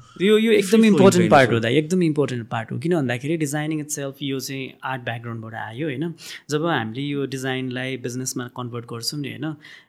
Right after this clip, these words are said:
Speaker 1: यो भनेको चाहिँ totally तपाईँको म्यानेजमेन्टपट्टि आयो क्या।
Speaker 2: True।
Speaker 1: So यसले गर्दाखेरि एकदमै, अ, टिम सबभन्दा मोस्ट इम्पोर्टेन्ट भनेको चाहिँ टिम हो।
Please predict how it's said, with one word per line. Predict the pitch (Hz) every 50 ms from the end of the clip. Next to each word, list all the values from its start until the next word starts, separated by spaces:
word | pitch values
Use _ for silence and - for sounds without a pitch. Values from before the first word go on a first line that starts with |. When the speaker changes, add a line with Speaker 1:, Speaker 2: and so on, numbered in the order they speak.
| -
Speaker 1:
यो | 143 151 156
भनेको | 135 120 107 104 110
चाहिँ | 117 123 - -
totally | - 135 131 139 147 135 135
तपाईँको | 117 123 117 127
म्यानेजमेन्टपट्टि | 123 120 117 117 117 117 120 117 117 113 117 110 - 120
आयो | 113 113 113 117 123
क्या। | 143 147
Speaker 2:
True। | 147 _ - 120 113 113 104 - - -
Speaker 1:
So | 143 147 147
यसले | - 190 202 202 190
गर्दाखेरि | 185 180 175 170 175 175 - 165 165 170
एकदमै, | 165 156 147 156 170 170 175 175 170 160
अ, | 139 123 127
टिम | 123 - - 156 160 160 160 156 156 156 151
सबभन्दा | - - - 156 139 135 127 117 113 120
मोस्ट | 127 135 147 165 170 165 165 -
इम्पोर्टेन्ट | 139 131 131 131 131 131 127 120
भनेको | 110 104 101 113 113 120
चाहिँ | 113 - 123 123
टिम | - 123 117 110 110
हो। | 120 127